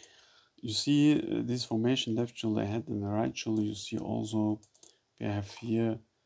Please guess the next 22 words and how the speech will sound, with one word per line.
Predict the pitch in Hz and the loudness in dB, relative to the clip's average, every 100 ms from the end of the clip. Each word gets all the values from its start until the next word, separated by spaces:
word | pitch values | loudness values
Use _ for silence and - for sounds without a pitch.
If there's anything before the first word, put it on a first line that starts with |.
| _ _ _ | _ _ _
a | 123 | -10
trend | 117 - 113 117 110 | -8 0 2 2 0
line, | 107 107 107 - | 0 2 0 -4
and | 104 104 | -8 -6
you | |
see | 98 - 107 107 101 | -6 -4 -2 0 0
we | 113 - | -4 -4
are | 110 110 107 104 - | -2 -2 -2 -4 -6
not | 107 110 - - | -4 -4 -6 -10
above | 110 113 123 - | -2 0 0 -2
this | 120 110 | -6 -6
trend | - 113 110 | -4 -4 -2
line, | 110 104 | -2 -2
we | 107 | 0
are | 107 107 - | 0 -2 -4
under | 120 113 104 | -2 -2 -2
this | 101 98 | -4 -10
trend | - 110 151 | -12 -14 -14
line. | - | -10
And | 110 110 | -8 -4
that | 120 - | -4 0
means | 131 127 139 - | 2 2 0 -4